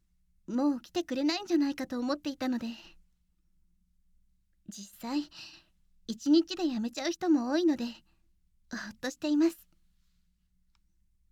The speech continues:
それでは、今日はいよいよプールの中でのレッスンです。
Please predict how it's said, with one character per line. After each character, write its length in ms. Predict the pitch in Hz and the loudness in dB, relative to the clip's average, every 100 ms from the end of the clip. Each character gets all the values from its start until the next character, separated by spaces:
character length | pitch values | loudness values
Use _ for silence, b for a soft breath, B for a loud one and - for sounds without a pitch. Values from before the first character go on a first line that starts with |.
| _ _ _ _ _ _ _ _ - - | _ _ _ _ _ _ _ _ -16 -8
そ 100 | 262 | -4
れ 100 | 339 | -4
で 60 | |
は、 320 | 415 349 294 - b b b b _ _ _ _ - | 0 0 0 -6 b b b b _ _ _ _ 0
今 140 | 294 | 2
日 80 | 330 | 4
は 140 | 269 | 0
い 180 | 220 202 | -2 -2
よ 80 | 277 | 0
い 100 | 349 | 0
よ 100 | 262 | -2
プ 160 | - 330 | -2 0
ー 100 | 403 | 2
ル 40 | 339 | 2
の 100 | 226 | 2
中 260 | 226 294 | 0 -2
で 120 | 302 247 | 0 0
の 80 | |
レ 120 | 208 262 | 0 -4
ッ 20 | |
ス 180 | - 277 | -4 -6
ン 60 | |
で 140 | 214 | -6
す。 140 | 233 | -8